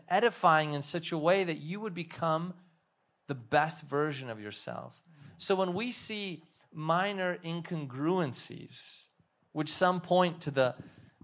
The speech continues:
fact that, well, you can't trust the Bible anymore because look at this and look at this. If we look at Genesis one and two, we talked about that. What happens? How do you, how do you reconcile the two? Here's the creation story. And now all of a sudden you get into chapter two and you're like, "Wait,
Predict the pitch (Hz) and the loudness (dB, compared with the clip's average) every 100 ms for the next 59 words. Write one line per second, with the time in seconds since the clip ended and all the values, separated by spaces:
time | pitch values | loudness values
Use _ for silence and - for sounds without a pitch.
0 | - - - 165 165 165 143 151 156 156 | -18 -6 4 4 4 0 -2 4 4 2
1 | 151 214 202 - 180 170 156 147 151 151 | -2 0 0 4 6 6 4 6 6 4
2 | 135 123 110 98 92 - _ 131 151 190 | -2 -4 -4 -6 -6 -12 _ -8 0 2
3 | 165 190 233 190 190 190 180 170 156 156 | 4 2 -2 -2 0 2 2 0 -4 -6
4 | 139 131 101 - - - - - - 175 | -4 -2 -2 -4 -10 -12 -14 -12 -2 2
5 | 175 170 135 143 139 135 131 - 120 123 | 2 0 -4 -4 -4 -6 -8 -10 -4 -4
6 | 127 117 - 175 117 113 127 127 110 98 | -4 -8 -4 -2 -2 0 0 0 -6 -8
7 | - 95 - _ _ _ _ _ _ - | -8 -10 -12 _ _ _ _ _ _ 0
8 | 160 170 160 151 - - - - _ _ | 2 2 2 -2 -4 -16 -16 -18 _ _
9 | _ _ _ - 190 196 185 - 165 196 | _ _ _ -2 0 0 -6 -4 -4 -2
10 | 185 165 175 190 160 151 139 131 - 135 | 2 4 4 2 2 4 2 0 -2 -4
11 | 160 190 170 151 - 147 151 175 175 160 | 0 0 0 -4 -6 0 2 2 0 -2
12 | 123 - 117 98 104 151 180 _ _ _ | -2 -2 0 0 0 -2 -8 _ _ _
13 | _ _ - 170 175 202 214 180 165 190 | _ _ -6 2 6 8 10 8 6 4
14 | 180 175 180 156 - 180 170 156 - 262 | 2 0 0 0 2 2 2 -2 -2 -2
15 | 214 165 156 147 185 175 | -2 0 0 0 -2 -2